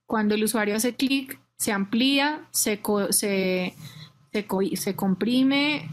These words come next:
o gira, eh, y luego de esas reglas, ¿cuál va a ser ese feedback? ¿No? O sea, ese, ese trigger tiene unas reglas de, de movimiento. Cuando el usuario agrega algo al carrito,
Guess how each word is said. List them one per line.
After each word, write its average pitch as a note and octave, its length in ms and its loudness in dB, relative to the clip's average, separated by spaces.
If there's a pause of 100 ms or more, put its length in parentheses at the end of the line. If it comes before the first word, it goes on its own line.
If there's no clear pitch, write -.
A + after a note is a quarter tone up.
o G3 540 0
gira, C#4 580 0 (840)
eh, F#3+ 540 0 (480)
y B3+ 140 2
luego A#3+ 640 2 (380)
de A3+ 200 2
esas A#3 240 0
reglas, B3+ 480 0
¿cuál A3 320 0
va G#3+ 60 2
a A3 40 0
ser A3 160 0
ese G#3 220 0
feedback? F#3 480 -2
¿No? G#3+ 180 0
O C#4+ 40 0
sea, A3 160 2
ese, A3+ 340 0
ese A#3 220 0
trigger D4 340 0
tiene A3+ 220 2
unas A3 240 2
reglas A#3 360 0
de, G#3+ 280 0
de G3+ 100 0
movimiento. F#3+ 640 0
Cuando G3 300 0
el G3+ 100 2
usuario G#3 380 0
agrega A#3+ 340 0
algo A#3+ 160 0
al B3+ 160 -2
carrito, C4 600 0